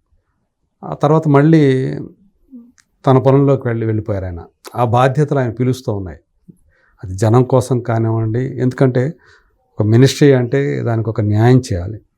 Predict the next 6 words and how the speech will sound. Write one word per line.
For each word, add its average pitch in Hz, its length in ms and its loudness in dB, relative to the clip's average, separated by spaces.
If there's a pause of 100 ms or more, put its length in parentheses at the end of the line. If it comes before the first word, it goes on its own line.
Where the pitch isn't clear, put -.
(960)
సినిమా 143 680 4
నటుడిగా 123 480 0
కంటే 113 360 -4
కూడా 107 400 -6 (840)
ఒక 110 320 0 (120)
మంత్రికి 123 800 0